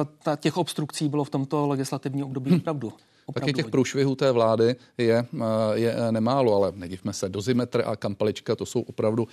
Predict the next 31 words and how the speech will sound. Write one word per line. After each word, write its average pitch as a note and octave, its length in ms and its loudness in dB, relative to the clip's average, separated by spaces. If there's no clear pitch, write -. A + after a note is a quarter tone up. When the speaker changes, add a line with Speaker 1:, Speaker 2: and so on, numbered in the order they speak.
Speaker 2:
tak C#3+ 180 0
velké B2+ 300 2
kauzy, A#2 340 2
za B2 220 -2
které E3+ 400 0
by C#3+ 140 2
v A2+ 80 -2
jiných C3 420 0
zemích A2 340 0
ta A2+ 100 0
vláda G#2+ 240 2
padla. A#2+ 260 -4
Speaker 1:
Ano, A2 100 -4
vy C3 100 -4
jste D#3+ 120 -4
řekl D3 180 0
dokonce C#3+ 340 -2
megakauzy, B2 600 -6
kvůli A#2+ 160 -2
Speaker 2:
Mhm. A2+ 80 -4
Speaker 1:
kterým C#3 300 2
by C3+ 120 4
v B2 40 0
jiných C3 260 0
zemích B2+ 440 -2
vlády B2 580 -2
padaly. G#2+ 400 -6
Je G#2 80 -10
to B2 120 -12
skutečně A#2+ 500 -10
tak. G#2+ 240 -16